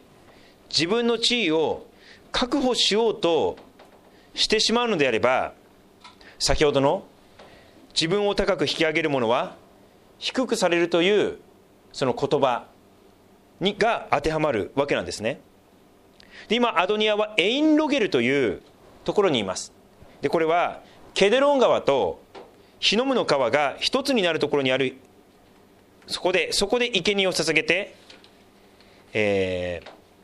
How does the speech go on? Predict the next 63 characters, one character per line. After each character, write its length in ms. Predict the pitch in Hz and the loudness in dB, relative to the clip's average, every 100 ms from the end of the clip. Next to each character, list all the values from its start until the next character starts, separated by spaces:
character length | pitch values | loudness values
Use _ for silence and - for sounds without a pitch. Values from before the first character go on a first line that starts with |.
| - - - - - - - - - _ _ - _ _ _ - _ - - | -20 -20 -20 -20 -20 -20 -20 -20 -20 _ _ -20 _ _ _ -20 _ -20 -8
他 240 | 156 185 | -2 0
の 200 | 170 170 | 0 0
王 100 | 180 | 0
子 80 | 151 | 0
の 120 | 123 | -2
子、 260 | - 117 - - - | 0 -2 -4 -16 -6
あ、 120 | 135 143 | -2 0
王 160 | 180 | -2
の 100 | 147 | -2
子、 220 | - 117 | 0 -2
子 200 | - - | -2 -4
供 140 | 143 139 | -4 -2
た 100 | 107 | -2
ち、 260 | 117 143 - - - - - | -2 -4 -8 -20 -20 -20 -10
ユ 120 | 151 170 | -4 -2
ダ 80 | |
の 80 | 165 | -2
人 140 | 143 143 | -2 -4
々 240 | 135 165 | 0 -2
を 40 | |
自 120 | 143 143 | 0 -2
分 140 | 151 | -2
の、 80 | 151 - - | -4 -8 -8
え 120 | 131 | -6
ー、 40 | 120 | -4
こ 120 | 123 | -4
の 60 | 110 | -2
自 120 | 147 | -2
分 80 | 156 | 0
の 40 | |
と 60 | 156 | -2
こ 60 | |
ろ 60 | 131 | -2
に 60 | |
引 60 | - | -4
き 120 | - | -2
寄 100 | 170 | -2
せ、 380 | 151 156 170 - - - - - - - - | 0 -2 -4 -14 -20 -20 -20 -20 -20 -20 -12
え 80 | 117 | -10
ー、 60 | - | -2
王 180 | 180 170 | -2 0
と 120 | 156 | -2
し 100 | - | 0
て 120 | 208 | 0
の、 320 | 247 151 - - - - - - | 2 0 -2 -10 -20 -20 -20 -8
ま 60 | 107 | -2
あ、 20 | |
働 280 | 135 135 135 | 0 0 2
き 120 | 135 | 0
を 260 | 170 202 - - _ - - - - | 0 -2 -10 -20 _ -20 -20 -20 -4
始 240 | 143 143 | -2 0
め 120 | 147 | -2
て 420 | 139 170 156 92 - - - - _ _ _ - | 0 -2 0 -4 -8 -20 -20 -20 _ _ _ -8
い 100 | - | -4
く 100 | 147 | 0
わ 80 | 151 | 0
け 80 | 120 | 0
で 60 | 98 | -2
す 100 | - | -4
け 60 | |
れ 60 | 90 | -4
ど 80 | |
も。 120 | 80 | -6